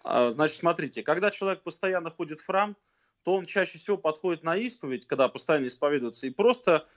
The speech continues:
ну, это даже, правда, некая такая формальность уже появляется, он сообщает, что, в принципе, грехи все те же самые, повседневные, то есть идет один и тот же стандартный набор грехов, и получает благословение на причастие. И, в принципе, это надо так и называть.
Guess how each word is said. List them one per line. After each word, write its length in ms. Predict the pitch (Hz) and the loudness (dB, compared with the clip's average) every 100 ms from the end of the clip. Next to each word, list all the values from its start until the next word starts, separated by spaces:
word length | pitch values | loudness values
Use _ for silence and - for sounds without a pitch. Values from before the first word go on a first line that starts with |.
| _ _ - | _ _ -4
ну, 200 | 170 180 | 2 2
это 280 | 165 165 175 | 4 2 4
даже, 240 | 185 165 | 4 2
правда, 280 | 160 185 156 | 2 2 2
некая 240 | 165 175 | -4 -6
такая 200 | 147 143 | -8 -8
формальность 560 | 143 156 156 196 143 - | -2 0 2 0 0 -6
уже 120 | 131 | -12
появляется, 560 | 135 151 170 233 214 170 | -6 -4 0 0 0 -6
он 60 | 160 | -4
сообщает, 680 | 190 185 - 208 180 135 | -2 -2 0 2 2 2
что, 300 | - - 156 | -6 -4 -4
в 80 | 139 | -4
принципе, 380 | - 175 - 139 | -8 -10 -10 -10
грехи 440 | 127 170 170 151 | -6 -6 0 0
все 220 | 117 - 135 | 0 -2 -2
те 140 | 127 | 0
же 100 | 127 | 0
самые, 340 | - 214 220 | 4 4 4
повседневные, 760 | - 139 - 123 147 180 214 220 _ _ | 2 -2 -6 -2 0 2 2 0 _ _
то 80 | - | 0
есть 200 | 151 - - | 2 0 -6
идет 340 | 165 180 220 | 0 4 4
один 240 | 165 185 | 4 2
и 20 | 175 | -2
тот 140 | 185 | -2
же 80 | 160 | -2
стандартный 540 | - 147 135 - 143 | -2 2 2 2 -2
набор 320 | 139 147 131 | -2 0 -2
грехов, 380 | 117 139 - 240 - - - - _ | -4 -6 0 -2 -2 -20 -20 -20 _
и 100 | 220 | -4
получает 560 | 208 196 196 214 214 180 | -2 0 0 4 4 2
благословение 480 | 170 156 185 180 170 | -2 -2 -2 -2 -4
на 60 | |
причастие. 640 | 160 156 156 120 - 107 101 _ _ - | -8 -2 0 0 -2 -10 -12 _ _ -8
И, 100 | 175 | -6
в 80 | |
принципе, 400 | - 247 226 - | 2 2 2 2
это 100 | 190 | 2
надо 280 | 175 180 170 | 4 2 0
так 200 | 165 165 | -4 -6
и 60 | 160 | -6
называть. 400 | 151 151 131 | -6 -2 -2